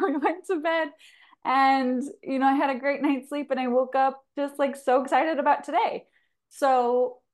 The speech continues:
I, one of the things that I'm finding the words for is how to talk about cultivating fluidity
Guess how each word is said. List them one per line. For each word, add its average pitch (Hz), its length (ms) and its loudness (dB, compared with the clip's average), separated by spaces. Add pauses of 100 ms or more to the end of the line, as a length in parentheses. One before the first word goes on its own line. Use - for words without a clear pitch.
(560)
I, 269 400 2
one 254 280 -2
of 330 100 -4
the 320 100 -8
things 262 260 -4
that 226 80 -8
I'm 214 140 -8 (680)
finding 220 500 4
the 214 60 0
words 185 600 -2
for 170 280 2
is - 200 -8
how 220 240 2
to 269 120 4
talk 208 300 -2
about 208 280 0
cultivating 190 540 -4
fluidity - 720 -4